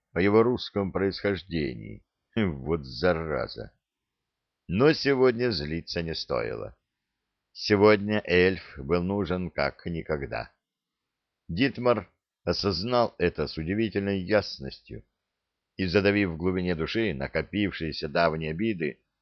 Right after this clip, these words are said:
сказал самому себе: «Чепуха! Всё быльём поросло. Надо быть пороще и вообще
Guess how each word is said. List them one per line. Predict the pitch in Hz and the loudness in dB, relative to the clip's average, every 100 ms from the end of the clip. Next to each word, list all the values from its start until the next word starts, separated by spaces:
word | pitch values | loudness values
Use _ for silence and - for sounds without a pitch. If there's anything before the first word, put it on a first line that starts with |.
| _ | _
сказал | - 139 117 120 113 | 0 0 6 6 6
самому | - 87 85 90 | 2 -2 0 -2
себе: | 87 92 80 73 67 - _ _ _ _ _ _ _ | -4 -4 -2 -2 -4 -8 _ _ _ _ _ _ _
«Чепуха! | - 104 139 - _ 92 120 - - 65 65 - _ _ _ _ _ _ _ _ - | -2 2 2 -2 _ -2 -2 -8 -4 -4 -4 -10 _ _ _ _ _ _ _ _ -16
Всё | - 113 123 | -2 4 4
быльём | 113 117 120 127 113 | 4 0 -2 -2 -4
поросло. | - 62 - - 64 - _ _ _ _ _ _ _ _ - | -4 -4 -6 -8 -8 -8 _ _ _ _ _ _ _ _ -4
Надо | 107 127 117 120 | 2 4 4 2
быть | 107 117 - - - - | 2 -2 -4 -14 -14 0
пороще | 98 104 123 - 78 78 78 85 | 2 2 0 -4 -4 -2 -2 0
и | 90 | 4
вообще | 98 101 - - 147 | 6 6 4 -4 -4